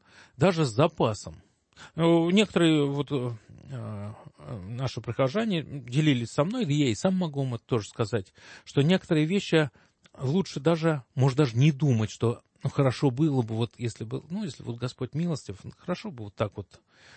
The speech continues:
И раз, и оно прям вот сразу становится как-то вот это, как будто, э, ну, как-то вот не-, неожиданно. Ты даже не понимаешь, как это происходит, потом понимаешь,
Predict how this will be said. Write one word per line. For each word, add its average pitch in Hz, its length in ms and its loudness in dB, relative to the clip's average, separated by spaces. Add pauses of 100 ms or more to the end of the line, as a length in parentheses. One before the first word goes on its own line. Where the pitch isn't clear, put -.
(600)
И 135 120 2
раз, 180 420 2
и 120 120 0
оно 123 200 2
прям 123 200 2
вот 110 100 -4
сразу 117 340 0
становится 113 540 -2
как-то - 320 -8
вот 110 160 -6
это, 92 280 -6
как 110 180 -18
будто, 139 360 0 (520)
э, 120 480 -8 (1200)
ну, 139 280 -6 (220)
как-то - 300 -6
вот 131 340 -12
не-, 151 220 2
неожиданно. 127 800 2 (720)
Ты 156 120 4
даже 147 240 2
не 151 80 2
понимаешь, 147 380 -2
как 123 180 -6
это 127 100 -4
происходит, 170 400 -2
потом 135 200 -2
понимаешь, 127 360 -4